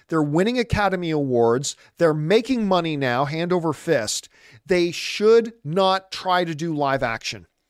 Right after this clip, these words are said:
Don't do it. It's working great. Keep Miles Morales where he is. Keep him working in this, in this medium, in this avenue that it is firing on all cylinders and working so well.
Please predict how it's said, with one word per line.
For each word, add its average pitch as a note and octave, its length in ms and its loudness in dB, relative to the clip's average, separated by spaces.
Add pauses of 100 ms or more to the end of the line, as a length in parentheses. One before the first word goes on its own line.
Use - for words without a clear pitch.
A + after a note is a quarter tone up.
(220)
Don't G#3 360 2
do D#3+ 180 4
it. - 180 -8 (300)
It's F#3+ 260 0
working G3+ 760 0 (200)
great. D3+ 680 0 (400)
Keep C4 420 -2
Miles G3 460 2
Morales F3+ 580 2 (100)
where F3+ 380 4
he A3 220 -4
is. D#3 500 0 (300)
Keep B3+ 300 -4
him A#3 180 0
working G3+ 380 2
in F3+ 140 -4
this, F3 240 -2
in D#3+ 240 0
this D3 260 4
medium, G#3 680 2 (300)
in E3+ 160 0
this D#3+ 280 2
avenue G3 420 2
that F3+ 220 2
it E3 120 -2
is D#3+ 140 -4
firing A#3 720 2
on F#3+ 100 -2
all G#3+ 300 4
cylinders G3+ 680 2
and E3 300 -4
working F#3+ 480 0
so - 720 0
well. G3 500 2